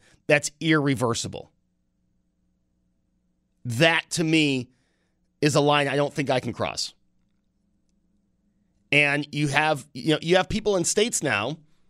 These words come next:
that are trying to push this and trying to push it without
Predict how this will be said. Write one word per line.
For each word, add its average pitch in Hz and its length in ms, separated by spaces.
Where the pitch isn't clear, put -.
that 165 160
are 170 100
trying 196 320
to 165 60
push 214 320
this 151 320
and 175 160
trying 214 340
to 185 60
push 220 260
it - 140
without 185 520